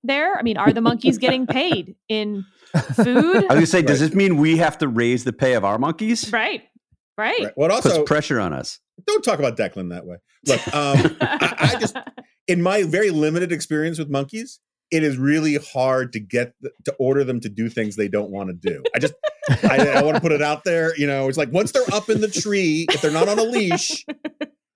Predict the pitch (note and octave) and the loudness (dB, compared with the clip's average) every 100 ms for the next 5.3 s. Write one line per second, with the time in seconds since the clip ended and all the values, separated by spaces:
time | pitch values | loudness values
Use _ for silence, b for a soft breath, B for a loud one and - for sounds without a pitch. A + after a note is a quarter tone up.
0 | - D#3+ E3 D#3+ G#3+ G#3+ - D3+ F3 F#3+ | -4 -2 0 -2 -4 -4 -6 -2 0 0
1 | G#3 _ _ - F#3 G#3+ F#3 A#3 B3 B3+ | -2 _ _ -4 0 0 0 0 2 0
2 | F3+ C#3 C3+ C#3 C3+ G3 A3+ A3 - - | 0 0 -2 -4 0 0 0 -2 -2 -2
3 | F#3+ F3+ F3 F3 E3 - - A#2 - - | 0 0 0 -2 -4 -6 -6 -6 -6 -14
4 | _ A#2 C3+ C#3+ E3+ - E3+ D#3 D#3+ D#3 | _ -2 0 0 -2 -4 -4 -2 0 0
5 | D3 C#3+ C#3 | 2 0 -4